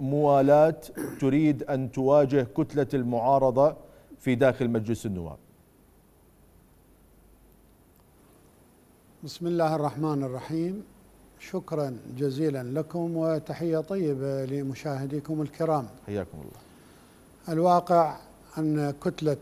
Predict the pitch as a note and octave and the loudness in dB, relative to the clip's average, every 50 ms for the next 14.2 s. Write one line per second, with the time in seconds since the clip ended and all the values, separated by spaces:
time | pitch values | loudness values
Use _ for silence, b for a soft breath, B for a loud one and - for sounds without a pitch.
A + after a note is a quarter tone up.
0 | - - C3+ C#3 C3+ C3 B2 C#3+ D#3+ D#3 D3+ C#3+ - - D3 C#3+ D3+ D#3+ E3 F3 | -8 -12 -10 -10 -8 -8 -4 0 2 2 2 0 0 -2 -2 0 2 2 2 0
1 | F3+ F#3 F#3 G3 G#3+ G#3+ - - - - - _ b b b b b b b - | 0 -2 -4 -4 -6 -8 -14 -18 -20 -20 -20 _ b b b b b b b -20
2 | - - G3 G#3 F#3+ - - E3+ D3+ - - E3 D3+ C3+ - E3+ C#3+ - D#3 D3 | -12 -2 2 2 2 2 2 0 -2 0 2 0 0 0 -2 -6 -4 0 0 0
3 | D3 - D3+ D3 C#3+ C#3 C3+ C3+ D3 D#3+ E3 F3 F3+ - - - - - - - | 0 0 0 0 2 2 2 2 4 4 4 4 2 0 -6 -14 -20 -20 -20 -20
4 | - - - - - - - - - - - F3+ F3 E3+ E3+ E3+ E3+ E3+ E3+ F3 | -20 -20 -20 -20 -20 -20 -20 -20 -20 -8 -6 -4 0 2 2 2 2 2 2 2
5 | F#3+ F#3 E3+ D#3 D3+ D3 C3+ D3 C#3 C#3 - - D3+ C#3+ C#3 C3+ C3+ C3+ B2+ D#3 | 2 2 2 2 2 0 0 -2 -2 -2 -4 -6 -4 -2 -2 -2 -2 -4 -2 -2
6 | F3+ E3 C#3+ C#3+ C3 - - D3+ D3 D3 D#3 D#3+ E3 D#3+ C#3+ - - D#3 D3 D3+ | -2 -2 -2 -4 -6 -4 -2 0 0 2 2 4 4 2 2 0 -2 -2 0 0
7 | E3 F3 E3+ E3+ E3 E3+ E3+ E3+ F3 F3+ - - - - - - F#3 F3 - F3+ | 0 0 0 0 0 -2 -2 -4 -8 -10 -12 -18 -20 -20 -8 -6 -6 -4 -2 0
8 | F3+ D#3+ - D#3+ D#3+ D3 D3 F3 E3+ D3+ C#3 C#3+ C3+ C#3 D#3+ F3 G#3+ A#3 - - | -2 -2 -2 -2 -2 2 4 4 4 4 4 0 0 2 0 0 0 -4 -10 -20
9 | - - B B B B B B B F#2+ F2+ B - D#3+ D3+ - - F3 F3 F3 | -20 -20 B B B B B B B -14 -14 B -8 -8 -8 -2 0 0 0 2
10 | F3 E3+ D#3 - - A3 A3 F#3+ F3 F3 F3 E3+ E3 D#3 - - E3+ F3 F#3 F#3+ | 0 -2 -4 -2 -2 0 0 2 2 2 2 0 0 -2 0 0 0 2 2 2
11 | F3+ D#3+ C#3+ C#3 D3 E3 F#3+ A3 - - - - F#3 D#3+ D#3+ D#3+ D3+ E3 E3+ E3+ | 2 2 2 0 0 -2 -4 -6 -10 -16 -16 -8 -2 0 0 2 2 0 -2 0
12 | D#3+ D#3+ D#3 E3 G3 G3 - - D#3+ D#3 C#3 C#3 B2+ - - D#3 D#3+ D#3+ D3+ C#3+ | 0 0 0 0 0 -2 -2 -2 -4 -4 -4 -4 -8 -6 -2 0 4 4 4 4
13 | C3 - - D3 D#3+ F#3+ G#3+ G3 F#3+ G3 E3 - - D3+ C3+ - E3+ E3 D3+ D3+ | 2 0 -4 -4 -4 -4 -4 -4 -4 -4 -4 -2 -6 -8 -4 0 0 0 2 0
14 | D#3 F3 G3 A3+ | 0 -2 -2 -6